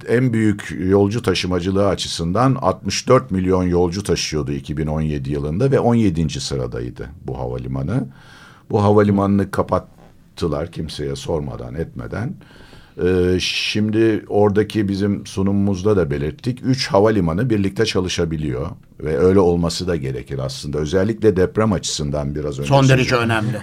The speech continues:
Speaker 1: O bölge İstanbul'da depremden en fazla etkilenecek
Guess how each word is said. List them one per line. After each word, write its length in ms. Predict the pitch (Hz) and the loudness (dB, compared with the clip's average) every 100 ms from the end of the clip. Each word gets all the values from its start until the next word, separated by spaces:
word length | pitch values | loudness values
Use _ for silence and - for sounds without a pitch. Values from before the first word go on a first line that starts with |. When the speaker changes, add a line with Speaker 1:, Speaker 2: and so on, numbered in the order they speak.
| - | -4
Speaker 1:
O 220 | 95 113 | 2 4
bölge 520 | 110 90 76 87 110 147 - 64 65 | 6 4 2 0 0 -2 -8 -18 -12
İstanbul'da 880 | 73 - 110 107 101 95 95 113 98 | -10 -6 -4 -2 0 -2 0 0 0
depremden 580 | 98 90 98 101 101 107 | 0 -2 -2 -2 -2 -2
en 160 | 101 104 | -4 -4
fazla 420 | - 87 85 98 | -2 -2 0 -2
etkilenecek 840 | 90 - 92 90 87 82 98 104 | -2 -4 -4 -2 -2 0 0 -2